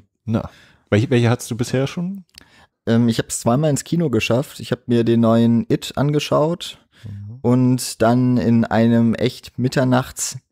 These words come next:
Speaker 2: ach, viel weiter nach Mitternacht, irgendwann um zwei Uhr nachts haben wir uns, äh, The Wailing angeschaut.
Speaker 1: Oh.
Speaker 2: So einen Kore-, koreanischen Horror-, Polizei-, Crime-Thriller. Das war, äh, allein schon wegen der Uhrzeit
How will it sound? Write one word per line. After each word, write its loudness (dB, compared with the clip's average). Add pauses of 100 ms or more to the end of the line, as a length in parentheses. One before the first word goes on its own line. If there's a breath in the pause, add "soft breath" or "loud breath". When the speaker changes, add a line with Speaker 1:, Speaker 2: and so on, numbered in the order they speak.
Speaker 2:
ach, -4
viel 0 (160)
weiter 2
nach 2
Mitternacht, -2
irgendwann 0
um 0
zwei 0
Uhr 4
nachts -2
haben 2
wir 0
uns, -2
äh, 0
The 2
Wailing 2
angeschaut. -2
Speaker 1:
Oh. -20 (320 loud breath)
Speaker 2:
So -8
einen 2
Kore-, 0 (160)
koreanischen 2
Horror-, 2
Polizei-, 0
Crime-Thriller. -2 (1040 soft breath)
Das -4
war, 2
äh, 0 (300)
allein 2
schon -2
wegen 2
der 2
Uhrzeit 0